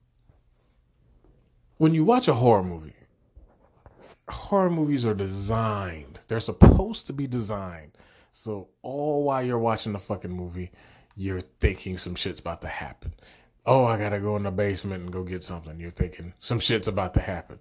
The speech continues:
So sometimes nothing fucking happens, and there's just the fucking suspense of it because, you know,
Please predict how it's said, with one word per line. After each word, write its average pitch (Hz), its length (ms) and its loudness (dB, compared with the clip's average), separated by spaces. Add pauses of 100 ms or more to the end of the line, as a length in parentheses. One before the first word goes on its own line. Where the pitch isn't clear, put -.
(240)
So - 160 -4
sometimes 165 560 4
nothing 139 400 10
fucking 127 380 -4
happens, 107 580 -6 (320)
and 104 160 -14
there's 98 160 -10
just 101 300 -10
the 95 80 -10
fucking 101 380 -10
suspense - 680 0
of 101 260 0
it 101 220 -8
because, 95 480 -6
you 101 120 -4
know, 92 320 -6